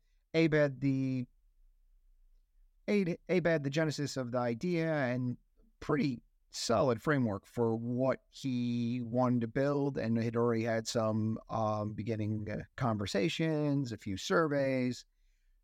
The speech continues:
And what we did is, since we met, is flesh that out, grow the idea,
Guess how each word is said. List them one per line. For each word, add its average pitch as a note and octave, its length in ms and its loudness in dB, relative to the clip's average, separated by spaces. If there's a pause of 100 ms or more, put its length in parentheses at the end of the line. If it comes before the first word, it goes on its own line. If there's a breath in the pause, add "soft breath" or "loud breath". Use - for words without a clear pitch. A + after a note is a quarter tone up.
(140)
And C#3+ 220 2
what C#3 140 2
we C3 100 0
did B2 440 0 (180)
is, A#2+ 320 0 (100)
since A#2 300 -2
we A2+ 80 0
met, A#2 280 2
is G#2+ 380 -6 (380)
flesh - 300 0
that C3 180 0
out, A2+ 320 -2 (560)
grow D3 240 2
the B2+ 100 0
idea, G#2 680 0